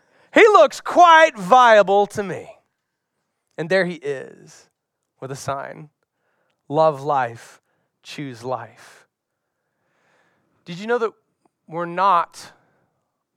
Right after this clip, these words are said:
alone? Okay, if you're pro-life like I am,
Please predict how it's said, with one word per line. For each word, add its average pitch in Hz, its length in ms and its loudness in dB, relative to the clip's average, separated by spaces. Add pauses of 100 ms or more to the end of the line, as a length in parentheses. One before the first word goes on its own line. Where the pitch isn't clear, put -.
(120)
alone? 180 480 -4 (1000)
Okay, 180 120 -6
if 160 80 -6
you're 202 160 -6
pro-life 220 600 2
like 196 220 2
I 185 240 2
am, 139 340 -14